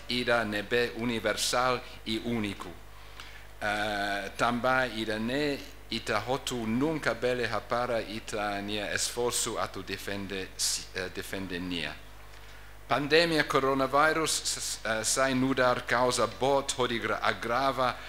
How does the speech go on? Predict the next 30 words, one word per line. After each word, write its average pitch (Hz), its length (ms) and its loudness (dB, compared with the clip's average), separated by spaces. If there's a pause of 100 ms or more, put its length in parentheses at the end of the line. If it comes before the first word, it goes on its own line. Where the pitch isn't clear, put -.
(160)
liu 120 160 0
tan 120 260 6
desafios 117 720 0
ne, 110 180 0
nebe 110 360 2
mac 120 320 2
mundo 127 380 0
enfrenta 120 600 0
hanesen 110 480 0
direitos, 110 720 0
uh, 104 240 0
hum-, 107 200 -4 (100)
humanos. 107 640 0 (480)
Democracia 117 880 2
no 110 180 2
Estado 104 460 2
de 98 80 -6
Direito. 95 420 -2 (540)
E 117 140 2
a 117 80 4
parte 127 400 2
Barak, 123 580 4
eh, 107 220 0
e 117 60 0
Ramundo, 139 720 0
e 120 100 -4
tabele 117 460 0
hare 107 340 0
censura, 135 720 2
limitação 117 840 0